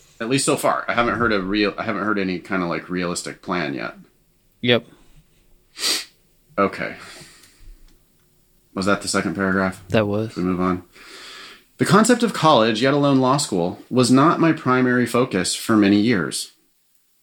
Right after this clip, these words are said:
Speaker 1: I have come to realize that on some level, I was probably afraid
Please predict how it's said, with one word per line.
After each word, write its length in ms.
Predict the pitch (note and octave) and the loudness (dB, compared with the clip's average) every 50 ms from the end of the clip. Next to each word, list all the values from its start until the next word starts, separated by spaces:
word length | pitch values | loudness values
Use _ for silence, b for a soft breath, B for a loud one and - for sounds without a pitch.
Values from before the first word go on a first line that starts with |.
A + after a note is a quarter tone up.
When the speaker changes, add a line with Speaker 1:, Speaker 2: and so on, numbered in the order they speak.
| _ _ _ _ _ _ _ _ - | _ _ _ _ _ _ _ _ 0
Speaker 1:
I 100 | G#2+ A2+ | 0 2
have 160 | B2+ B2 - | 2 0 0
come 240 | - - D#3 F3+ F#3+ | 0 2 4 4 4
to 120 | F3+ E3+ | 4 4
realize 520 | C#3 C3 C3+ B2+ A2+ G2 G2 G2 G#2 F#2+ - | 4 4 4 6 6 4 4 4 0 0 0
that 200 | A2 G#2+ - - | -2 -2 0 0
on 260 | G#2 G#2+ G#2+ G#2+ G#2 | 2 2 2 0 0
some 340 | - - C3+ D3 D#3+ D#3+ C3 | 0 0 2 4 4 4 4
level, 400 | A2+ A#2 G#2 G2+ F2+ F2+ E2+ - | 2 2 0 0 -2 -2 -2 -2
I 120 | - G2 | -2 -2
was 180 | G2+ G2+ G2+ - | -2 -2 -4 -6
probably 480 | - - C3 C#3+ D#3+ F3+ F3 F3+ E3 C#3+ | -4 0 0 2 2 2 2 2 2 2
afraid 560 | B2 - - B2+ A#2+ A#2 A#2 A#2 A2+ A#2 | 0 0 0 0 2 2 2 2 0 -2